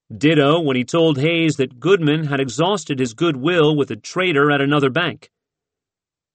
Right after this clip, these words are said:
Goodman just didn't want to expend his goodwill on Hayes's behalf. When he told Hayes that other I cap colleagues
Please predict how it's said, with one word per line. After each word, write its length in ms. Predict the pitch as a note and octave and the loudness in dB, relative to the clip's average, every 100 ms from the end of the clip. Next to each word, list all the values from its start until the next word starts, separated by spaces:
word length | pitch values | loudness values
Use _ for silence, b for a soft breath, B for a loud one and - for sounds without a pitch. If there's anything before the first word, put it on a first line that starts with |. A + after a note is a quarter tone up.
| _ | _
Goodman 400 | - B3 B3 B3 | 2 4 4 4
just 220 | F#3+ G#3+ | 2 0
didn't 240 | G3 F#3+ F3+ | -2 -4 -2
want 220 | G3 F3+ | -2 -2
to 80 | E3+ | -4
expend 560 | D3 - - G#3 G#3 | -6 -8 -4 -4 0
his 160 | D#3+ C#3+ | -2 -2
goodwill 640 | E3 E3 C3+ F#3 F3+ D#3 | -2 -2 0 2 2 2
on 160 | C#3 C#3 | 2 0
Hayes's 400 | B2 E3 D3 C3+ | -2 -2 0 -2
behalf. 560 | A#2+ B2 F#3+ G2+ - _ _ _ _ _ _ _ _ _ _ _ - | -4 -4 -4 -6 -10 _ _ _ _ _ _ _ _ _ _ _ -6
When 120 | A2+ | -4
he 80 | A#2+ | 0
told 320 | D#3+ D#3+ C3 | 4 4 4
Hayes 400 | C#3+ D3+ E3 D#3+ | 2 2 0 -2
that 160 | C#3+ - | -4 -2
other 340 | D#3+ E3 D#3 | 0 2 0
I 160 | D3 D3 | 0 -2
cap 340 | B2+ C#3+ C3 | -2 -4 -4
colleagues 600 | - E3 D#3+ C3 D3 D#3 | -2 -2 2 2 0 -2